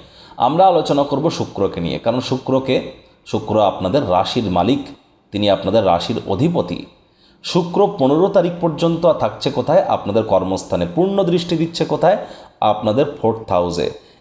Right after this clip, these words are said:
এর ফলস্বরূপ ফোর্থ হাউসের অধিপতি শনি বক্রী হলেও শুক্রের মিত্র। এর জন্য স্পষ্ট আকারে আপনাদেরকে জানাবো, আপনাদের কিন্তু পনেরো তারিখ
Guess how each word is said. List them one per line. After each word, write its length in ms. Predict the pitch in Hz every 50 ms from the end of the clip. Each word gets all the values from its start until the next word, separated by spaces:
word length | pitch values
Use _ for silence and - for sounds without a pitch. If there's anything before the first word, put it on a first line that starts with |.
| _
এর 120 | - 117 110
ফলস্বরূপ 540 | - - 123 139 170 165 - 131 90 87 - - -
ফোর্থ 240 | 123 120 - - -
হাউসের 220 | 135 131 127 107
অধিপতি 440 | 92 98 107 165 165 185 190 - 196
শনি 300 | 165 - 185 139 98 82 78 95
বক্রী 340 | 120 - - - 170 170
হলেও 360 | 147 175 175 147 104 - - - - - _
শুক্রের 440 | - - - - - - 151 170 175
মিত্র। 400 | 180 180 175 175 - 180 180 - - - - - - _ _ _ _ _ -
এর 120 | 123 131
জন্য 180 | 143 180 175 156
স্পষ্ট 560 | - - - - - 190 202 - - - 226
আকারে 340 | 214 190 - - 165 156 151
আপনাদেরকে 540 | 135 - - 135 123 120 117 113 - 117 95
জানাবো, 520 | 98 92 92 92 95 120 151 180 - - - - - - - _
আপনাদের 380 | - 104 - - 107 104 104 95
কিন্তু 260 | - 107 107 123 139 - -
পনেরো 280 | 98 95 95 95 95
তারিখ 260 | 95 - 95 90 90